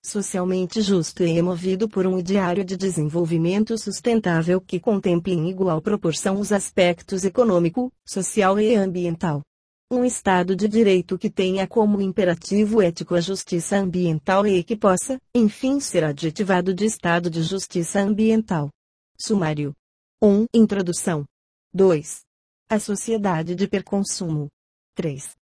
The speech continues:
Injustiça ambiental, a face oculta do hiperconsumo. Quatro. O movimento por justiça ambiental. Cinco. Efetivar a justiça ambiental na sociedade de hiperconsumo, um desafio ao direito socioambiental.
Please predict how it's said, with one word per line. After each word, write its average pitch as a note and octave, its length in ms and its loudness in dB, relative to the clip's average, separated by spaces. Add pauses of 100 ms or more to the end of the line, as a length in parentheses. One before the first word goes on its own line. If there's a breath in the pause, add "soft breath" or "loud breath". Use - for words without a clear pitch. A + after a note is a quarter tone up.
(380)
Injustiça G#3+ 760 0
ambiental, F3 720 0
a F3 60 4
face G#3 480 -4
oculta F#3 500 0
do G#3+ 140 0
hiperconsumo. E3+ 840 -4 (480)
Quatro. F3 520 0 (460)
O A#3 60 0
movimento A3 580 2
por G#3 160 2
justiça F#3 560 -2
ambiental. G3+ 720 0 (440)
Cinco. F#3+ 540 -2 (480)
Efetivar G#3+ 640 2
a E3 80 4
justiça E3+ 560 -2
ambiental F3 720 0
na F3+ 100 0
sociedade F#3+ 760 0
de F3+ 140 -2
hiperconsumo, F#3+ 800 -2
um F3+ 80 0
desafio F3+ 560 -2
ao G3 80 -2
direito G3 480 2
socioambiental. A3 1120 0